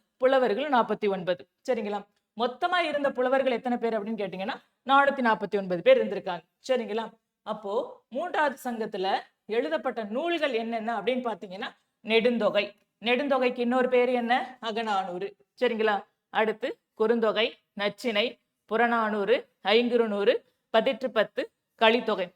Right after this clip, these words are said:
இது எல்லாமே எட்டு தொகை நூல்கள். அது மட்டுமல்லாம கூத்து, வரி, சிற்றிசை இந்த நூல்களும் மூன்றாவது சங்க காலத்துல எழுதப்பட்டதுதான். சரிங்களா? அப்போ இருந்த புலவர்கள் யாராரு அப்படின்னு பாத்தீங்கன்னா,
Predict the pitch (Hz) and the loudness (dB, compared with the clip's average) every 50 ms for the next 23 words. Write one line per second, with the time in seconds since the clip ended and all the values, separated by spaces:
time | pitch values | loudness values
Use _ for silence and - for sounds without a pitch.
0 | _ - 220 233 214 247 247 233 233 233 240 240 240 294 - - - 226 226 - | _ -6 -2 2 4 6 6 6 6 4 4 4 2 0 -2 -2 -4 -4 0 0
1 | 262 247 254 240 214 226 202 190 190 180 180 208 - - _ _ _ _ _ _ | 0 0 0 0 -2 -2 -2 -4 -6 -4 -2 -2 -4 -4 _ _ _ _ _ _
2 | - 196 220 220 285 285 240 220 220 254 240 226 214 196 190 185 175 170 190 214 | 2 4 4 4 4 2 2 0 2 0 0 2 2 2 2 0 0 0 -2 -2
3 | 233 233 - _ _ _ _ _ _ - 240 262 285 285 285 - - 220 220 220 | -4 -4 -8 _ _ _ _ _ _ -4 -2 0 0 -2 -2 -2 2 4 4 4
4 | 240 240 - - _ - 202 202 220 220 208 220 220 233 247 247 - - - - | 2 0 -6 -14 _ -6 0 2 2 2 2 0 -2 -2 -4 -8 -12 -14 -10 -8
5 | 247 226 - - 269 262 247 - 220 190 - 196 220 240 240 254 247 220 233 247 | -8 -8 -6 -6 -6 -4 -4 -2 -4 -4 -4 -4 -4 0 0 0 0 2 0 0
6 | 247 240 220 196 196 254 - - _ _ _ _ _ - 220 247 277 240 262 247 | 0 0 0 0 0 -2 -4 -6 _ _ _ _ _ -8 -4 -2 0 2 2 4
7 | 240 220 - - - 226 196 190 180 180 170 170 165 - - 240 214 220 214 208 | 2 2 0 -4 -10 -10 -8 -6 -4 -4 -4 -4 -2 0 0 2 2 2 0 0
8 | 208 185 - 175 175 165 170 - _ _ _ - - 240 220 208 196 190 190 - | -2 -2 -4 -4 -6 -4 -6 -8 _ _ _ -4 -2 -2 -2 -2 -2 -2 -2 -2
9 | - _ _ _ _ _ - 226 220 - - 508 539 554 - - 220 262 311 349 | -4 _ _ _ _ _ -8 -8 -4 2 4 4 4 2 0 -4 -4 -4 -2 -2
10 | 359 370 320 247 - 269 277 285 285 277 285 247 277 - - 226 226 220 226 226 | 0 -2 -2 0 2 2 4 4 4 2 2 0 -2 -4 -4 -6 -4 -2 -2 0
11 | 233 220 220 233 226 226 226 240 226 226 202 196 - 202 190 185 180 180 208 | 0 2 2 0 0 0 0 -2 -2 -2 -4 -4 -4 -6 -8 -8 -6 -2 -2